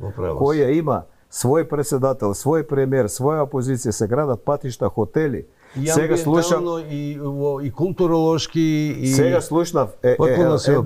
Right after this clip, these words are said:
Speaker 1: право.
Speaker 2: екипа млади луѓе од Скопје, кои лично ги познавам, кои имаат тука фирма, релативно вака средна, отишле у Америка. Сто дваесет милиона, а, а, а, евра или сто милиона долара,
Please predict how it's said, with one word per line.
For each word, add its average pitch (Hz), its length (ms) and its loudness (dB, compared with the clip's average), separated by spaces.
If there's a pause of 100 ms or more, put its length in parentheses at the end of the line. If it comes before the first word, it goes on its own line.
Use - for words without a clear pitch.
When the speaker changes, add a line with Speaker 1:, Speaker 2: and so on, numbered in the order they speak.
(100)
Speaker 1:
право. 107 100 2
Speaker 2:
екипа 147 260 0
млади 151 440 0
луѓе 120 400 -2
од 104 80 -6
Скопје, 73 520 -2
кои 104 160 2
лично 156 300 0
ги 131 120 0
познавам, 104 380 0
кои 123 120 0
имаат 135 200 0
тука 139 260 0
фирма, 104 420 -2 (680)
релативно 87 600 0
вака 69 260 -4
средна, 123 520 -2 (600)
отишле 196 480 0
у 156 100 2
Америка. 139 580 -2 (1040)
Сто 190 360 0
дваесет 165 380 0
милиона, 147 460 0 (440)
а, 92 360 0
а, 87 300 0 (140)
а, 87 240 0
евра 123 340 2
или 123 120 -4
сто 151 240 -2
милиона 135 340 0
долара, 160 460 0